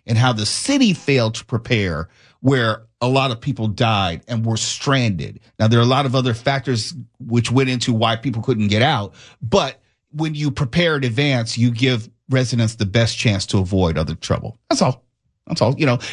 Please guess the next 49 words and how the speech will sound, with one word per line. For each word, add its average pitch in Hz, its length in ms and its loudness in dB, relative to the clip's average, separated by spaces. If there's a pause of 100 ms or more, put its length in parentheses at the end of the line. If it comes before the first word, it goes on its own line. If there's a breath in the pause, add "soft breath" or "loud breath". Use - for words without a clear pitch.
and, 147 200 2
and 160 160 2
we'll 196 180 6
have 170 340 -2
other 156 220 -2
issues 147 460 0
with 135 140 0
flooding 131 340 0
probably 123 300 -2
for 131 100 -4
the 127 80 2
next 120 280 0
couple 113 280 0
of 101 80 2
days. 98 420 0 (260 loud breath)
But 143 100 4
overall, 175 380 0
I 147 40 -2
think 147 280 -4
L 131 100 0
A 147 80 2
did 131 220 0
pretty 123 240 0
damn 120 320 2
well. 90 280 -2 (880)
Pretty 139 200 2
damn 107 280 0
well. 82 180 -4
And, 98 120 -4
and 120 180 0
I 123 100 2
think 131 260 0
K 127 140 2
F 113 160 -2
I 113 180 0 (180 loud breath)
was 110 140 0
at - 140 -2
the 107 60 -8
front 226 260 0
of 123 80 -4
that, 107 260 -2 (260 soft breath)
making 135 280 0
sure 127 180 0
that 117 240 -2
everyone 135 300 2
was, 113 220 2 (200)
everyone 127 480 2
was 147 300 4
informed 95 680 -4